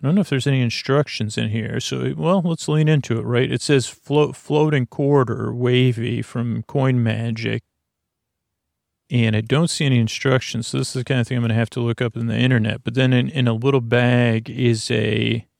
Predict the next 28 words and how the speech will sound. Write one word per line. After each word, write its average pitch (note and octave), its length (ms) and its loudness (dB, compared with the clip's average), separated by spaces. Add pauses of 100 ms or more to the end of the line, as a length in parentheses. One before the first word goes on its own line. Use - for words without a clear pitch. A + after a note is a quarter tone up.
(120)
well, B2+ 120 0
let B2+ 80 2
me B2 140 4
open A2+ 260 0
up A2 140 -8
the A2+ 80 -8
bag. A2 480 -6 (1900)
So B2 220 0
in C#3 160 2
the D3+ 80 2
bag A#2 560 2
is B2+ 220 -2
more B2 360 4
coins. A#2 640 0
So, - 140 -6
so C3+ 200 0
I B2+ 40 2
don't B2+ 100 2
know B2+ 80 4
if A2+ 100 -2
you C3+ 80 -6
can A#2+ 140 0
do A2+ 140 0
more A#2+ 280 2
magic C#3+ 540 0
or A#2+ 80 2
not. A#2+ 760 0
Uh, A#2 420 -2